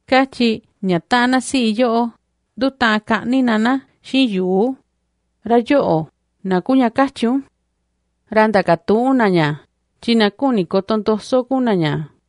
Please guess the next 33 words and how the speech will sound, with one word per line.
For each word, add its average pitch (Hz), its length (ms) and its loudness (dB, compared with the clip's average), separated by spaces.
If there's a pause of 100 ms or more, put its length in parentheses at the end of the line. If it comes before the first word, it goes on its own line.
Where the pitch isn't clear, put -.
(580)
Ra 226 80 2
saa 226 300 0
kuvi 233 320 -2
chika 214 380 -4
kuachi 156 480 -6
na 185 140 2
ña. 151 160 -2 (880)
Su - 160 -2
ndaka 202 320 0
ndee 185 340 2
Jesus 226 600 0
chi - 160 -4
nu 220 160 0
ñu'u. 233 320 -2 (960)
Ra 214 120 4
kixaa 190 460 0
ña 240 160 0
tiaa 247 400 0
ña 226 160 0 (180)
xi - 220 -6
nduku 226 360 -2
nda'a 208 420 0
ña 226 180 2
nu 180 180 -2
ñu'u. 220 340 -2 (1080)
Ra 233 120 0
in 240 200 2
kuu 208 320 2
na 214 100 2
ndaka 226 280 0
tu'un 233 360 -2
na 214 100 2
ña, 170 180 0